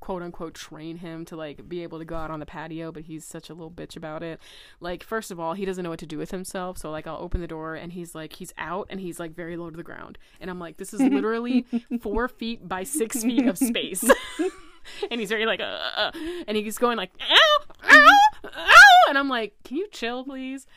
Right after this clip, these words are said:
Speaker 1: And so then he starts rolling on the ground, getting himself <laughs> nice and dirty, pollen all up in it. And then, since he knows that he's not supposed to go towards the, the balcony's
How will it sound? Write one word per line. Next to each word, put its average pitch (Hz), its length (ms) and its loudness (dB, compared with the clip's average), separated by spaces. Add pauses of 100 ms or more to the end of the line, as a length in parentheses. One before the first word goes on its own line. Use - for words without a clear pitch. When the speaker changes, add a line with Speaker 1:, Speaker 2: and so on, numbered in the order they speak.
(140)
Speaker 1:
And 208 120 -12
so 220 80 -8
then 226 180 -8
he 302 100 -6
starts 220 280 -12
rolling 214 540 -12
on 202 140 -16
the 196 80 -14
ground, 180 320 -16
getting 240 160 2
himself 196 460 0
<laughs> - 20 -
nice 175 420 -8
and 226 140 -6
dirty, 160 340 -10
pollen 202 480 -6
all 190 240 -8
up 214 160 -12
in 175 80 -10
it. 165 220 -16 (1400)
And 226 240 -6
then, 269 500 -4 (760)
since - 260 -4
he 277 80 0
knows 240 340 0
that 240 120 -6
he's 190 180 -12
not 185 240 -8
supposed - 260 -4
to 185 80 -10
go 175 200 -8
towards 170 500 -4
the, 160 400 -12 (140)
the 180 80 -12
balcony's 165 520 -12